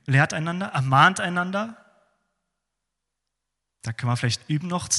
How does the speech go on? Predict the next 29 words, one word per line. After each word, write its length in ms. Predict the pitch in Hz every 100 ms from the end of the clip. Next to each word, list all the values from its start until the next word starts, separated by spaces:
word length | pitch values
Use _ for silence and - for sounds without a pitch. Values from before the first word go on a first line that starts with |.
| -
einander 320 | 127 123 123
ermahnen 460 | 90 117 123 151 170
auch. 260 | 170 - - _ _ _ _ _ _ _
„Singt 560 | 139 - 190 220 - -
Psalmen, 560 | - 156 180 196 196 -
Lobgesänge 580 | 160 165 160 147 147 143
und 120 | 131
geistliche 440 | 120 117 - 123
Lieder, 400 | 123 117 123 117 -
dankbar 380 | - 139 - 123
in 80 | 127
euren 180 | 123 113
Herzen.“ 500 | 113 110 - 147 143 _ _ _ _ _ _ _ _ _ _ _ _ _ _ _ _ _ _ _ _ _ _ _ _ _ _ _ -
Wenn 120 | 156
wir 80 | 165
im 100 | 147
Lobpreis 460 | 196 - 131 123
stehen, 400 | - 139 190 202 - -
ist 160 | 127
die 40 | 139
Herausforderung 680 | 131 160 196 - 175 170 143
an 100 | 143
uns, 460 | 175 190 - - - _
dankbar 380 | - 160 - 156
in 60 | 151
unseren 240 | 135 139
Herzen 400 | 127 127 - 139
zu 160 | - 127
singen. 440 | 123 117 131 135